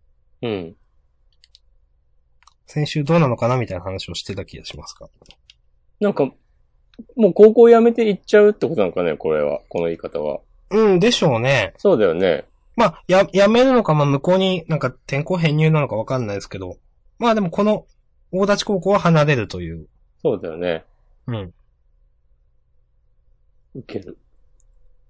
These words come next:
Speaker 1: <coughs> この、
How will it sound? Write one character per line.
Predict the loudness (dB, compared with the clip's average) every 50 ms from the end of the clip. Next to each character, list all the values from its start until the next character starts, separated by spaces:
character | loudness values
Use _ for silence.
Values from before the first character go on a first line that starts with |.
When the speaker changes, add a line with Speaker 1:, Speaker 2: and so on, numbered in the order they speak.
| _ _ -10
Speaker 1:
<coughs> | -10 -10 -10 _ _ -20 -20 _ _ _ _ _ _ -20 _ _ _ _ _ _ _ _ _ _ _ _ _ _ _ _ _ _ _ _ _ _ _ _ _ _ _ _ _ _ _ _ _ _ _ _
こ | -12 -8 -6
の、 | -4 -4 -4 -4 -4 -6